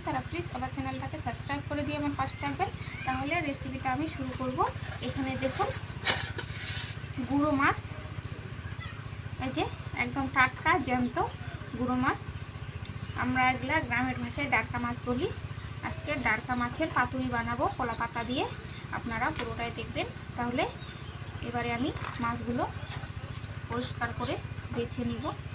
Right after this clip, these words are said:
এখানে আড়াইশো গ্রাম আছে, পুকুরের মাছ, মাপা নেই, হয়তো হবে আ-,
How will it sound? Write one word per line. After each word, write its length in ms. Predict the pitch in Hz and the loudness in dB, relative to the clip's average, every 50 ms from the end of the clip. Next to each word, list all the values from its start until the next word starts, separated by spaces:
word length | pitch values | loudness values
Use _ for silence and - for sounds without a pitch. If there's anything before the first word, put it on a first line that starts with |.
| - - - - - - - - - - - - - - - - - - - - - - - - - - - - - - - - - - - - - - - - - - - - - - - - - - - - - - - - - - - - - 277 | -6 -8 -8 -8 -8 -8 -8 -8 -8 -8 -6 -2 0 0 0 2 2 2 0 0 -2 -6 -8 -8 -8 -8 -8 -8 -8 -8 -8 -8 -8 -8 -8 -8 -8 -8 -6 -6 -6 -6 -6 -8 -8 -8 -6 -6 -8 -6 -6 -8 -6 -6 -6 -6 -6 -6 -6 -4 -2 -2
এখানে 220 | 269 - 262 262 262 254 240 | 0 0 2 4 4 6 6
আড়াইশো 280 | 240 247 254 - 269 262 | 6 4 4 2 0 0
গ্রাম 240 | 247 269 269 262 254 | 2 2 2 4 2
আছে, 240 | 247 - - - 311 - - - - - - - - - - - - | 0 0 -2 -2 -4 -4 -4 -6 -8 -8 -8 -6 -6 -6 -8 -8 -6
পুকুরের 440 | - - 302 285 - 294 277 285 277 269 | -2 -2 -2 0 0 2 4 4 4 4
মাছ, 240 | 254 262 320 440 - - - 285 | 4 4 2 0 -2 -4 -2 0
মাপা 280 | 254 247 240 - 269 269 | 2 2 4 4 4 4
নেই, 220 | 269 262 262 294 427 - - - - - - - - - - - - - - - - - - - - - - - - - - - - - - - | 4 4 2 0 0 -2 -4 -6 -6 -6 -6 -6 -6 -6 -6 -6 -6 -6 -6 -6 -8 -8 -8 -8 -8 -8 -6 -6 -6 -6 -6 -8 -8 -8 -6 -4
হয়তো 280 | - 240 240 - - 285 | -2 -2 -2 0 2 2
হবে 260 | 269 254 247 247 269 269 262 254 | 2 2 0 0 2 4 4 4
আ-, 140 | 254 254 | 4 2